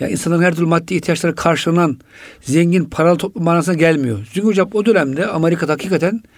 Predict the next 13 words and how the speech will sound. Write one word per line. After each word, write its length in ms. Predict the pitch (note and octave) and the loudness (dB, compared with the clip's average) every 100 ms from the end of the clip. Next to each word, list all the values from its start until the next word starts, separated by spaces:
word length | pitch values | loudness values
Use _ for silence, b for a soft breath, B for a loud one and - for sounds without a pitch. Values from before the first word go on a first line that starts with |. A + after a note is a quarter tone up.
| b b b | b b b
müthiş 240 | C3+ G#3 F#3+ | -6 -4 -2
bir 40 | |
gelişim 460 | E3 E3+ D#3 F#3 E3 | 0 0 0 0 0
var, 240 | D#3 B B B B B | 0 B B B B B
zenginlik 580 | - C#3+ D3 D3+ D#3+ - | -2 0 2 2 -2 0
var. 260 | D3 A3 - B B B B B - | 0 0 -6 B B B B B -4
Onun 220 | G3 A3+ | 2 2
kastı, 560 | G#3 G#3+ G#3 - D4 D4 B B A4 B - | 2 -2 -2 -4 -4 -6 B B -20 B -8
e, 300 | C#3+ C#3 C3 | -2 -2 -2
bu, 280 | F3 A3 G#3 | 0 2 2
e, 880 | D3 C#3+ C#3 C3+ C3+ C#3 C#3 C3+ C3 - _ | 2 2 2 0 -2 -2 -4 -6 -12 -14 _
manevi 480 | D3 E3 F3+ F3+ G#3 | -2 2 4 4 4
açıdan 440 | F#3+ D#3+ C#3+ A2+ | 2 -2 -4 -4